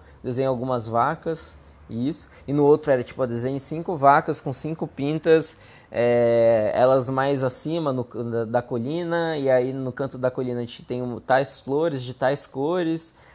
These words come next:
e aí no céu vão ter o, o sol com tantos raios de, de luz, com tantas nuvens dessas cores, entendeu? E aí deu pra ver já a grande diferença até nos desenhos,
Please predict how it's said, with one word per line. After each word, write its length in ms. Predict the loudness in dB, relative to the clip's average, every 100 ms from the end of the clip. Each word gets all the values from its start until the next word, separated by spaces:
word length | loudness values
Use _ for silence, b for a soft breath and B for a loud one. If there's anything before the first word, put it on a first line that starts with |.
| B B
e 120 | 0
aí 160 | 0 0
no 160 | -2
céu 540 | -4 0 4 6 4 2
vão 180 | -2
ter 220 | -2 -2 0
o, 220 | -2 -4
o 80 | -8
sol 320 | -4 0 0
com 260 | -2 -8 -8 -4
tantos 380 | -4 -6 -10
raios 340 | 0 2 2 -2
de, 440 | -8 -6 -6 -6
de 140 | -8 -6
luz, 540 | -2 0 0 -2 -6
com 140 | -10
tantas 460 | -4 -4 -4 -6 -6
nuvens 500 | -4 -4 -4 -6 -2
dessas 380 | -2 -2 -6 -10
cores, 600 | -4 0 0 -2 -6 -16 b b b b b _
entendeu? 540 | -10 -10 -6 -4 -2 -2
E 160 | 2
aí 160 | 4 6
deu 160 | 4
pra 140 | 4 2
ver 180 | 2 2
já 400 | 6 6 6 2
a 60 |
grande 320 | 0 -2 -4 -10
diferença 480 | -6 0 0 0
até 180 | -2 -2
nos 220 | -2 -4
desenhos, 760 | 2 2 2 -2 -2 -4 -6